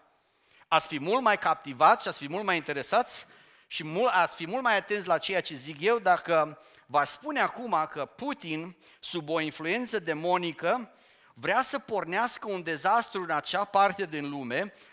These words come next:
în așa de mare un dezastru, încât lumea ca niciodată să fie forțată să se unească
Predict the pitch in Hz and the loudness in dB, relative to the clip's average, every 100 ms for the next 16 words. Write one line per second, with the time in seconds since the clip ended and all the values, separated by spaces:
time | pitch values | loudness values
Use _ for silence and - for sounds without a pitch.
0 | - - 175 160 139 - 240 277 233 214 | -20 -6 0 0 0 2 2 2 4 4
1 | 185 180 160 135 143 139 - 196 185 180 | 4 0 -2 0 0 0 -4 -8 -6 -6
2 | 175 143 156 180 277 277 226 196 202 233 | -6 -8 -6 -4 -2 -2 0 -2 -2 -6
3 | 214 190 226 226 202 170 - 214 254 262 | -2 4 4 2 -6 -6 -8 -8 -6 -6
4 | 220 180 151 - 247 269 240 226 - 202 | -6 -8 -6 0 0 0 -6 -6 -2 -2
5 | 185 175 139 131 - 143 226 | 0 2 2 0 -4 -2 -2